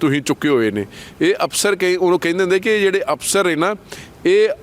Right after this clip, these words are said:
ਆਪਣਾ ਜਿਹੜਾ ਨਾ ਉਹ, ਅ, ਪਾਲਦੇ ਨੇ, ਲਾਣਾ ਪਾਲਦੇ ਨੇ। ਉਹਨਾਂ 'ਤੇ ਵੀ ਕਿਹਾ ਸੀ, ਅ, "ਕੁੱਕੜ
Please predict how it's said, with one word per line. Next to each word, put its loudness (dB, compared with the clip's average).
ਆਪਣਾ 0
ਜਿਹੜਾ 2
ਨਾ 0
ਉਹ, 0
ਅ, 2
ਪਾਲਦੇ 4
ਨੇ, 2
ਲਾਣਾ 4
ਪਾਲਦੇ 2
ਨੇ। 0
ਉਹਨਾਂ 0
'ਤੇ 2
ਵੀ -2
ਕਿਹਾ 2
ਸੀ, 2
ਅ, -4
"ਕੁੱਕੜ 2